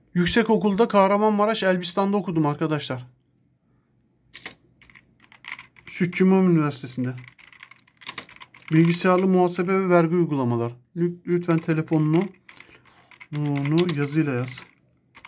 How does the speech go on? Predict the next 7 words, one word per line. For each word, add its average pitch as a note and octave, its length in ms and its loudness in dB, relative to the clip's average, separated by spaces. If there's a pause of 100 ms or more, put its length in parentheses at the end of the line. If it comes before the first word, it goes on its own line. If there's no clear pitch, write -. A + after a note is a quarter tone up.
(180)
Yazıyla D#3 440 2
yaz. B2 340 -4 (1300)
Arkadaşlar, D#3+ 580 0
yazıyla D3+ 500 2
yaz, A#2 280 -4
yazıyla C#3+ 360 2
yaz. - 340 -6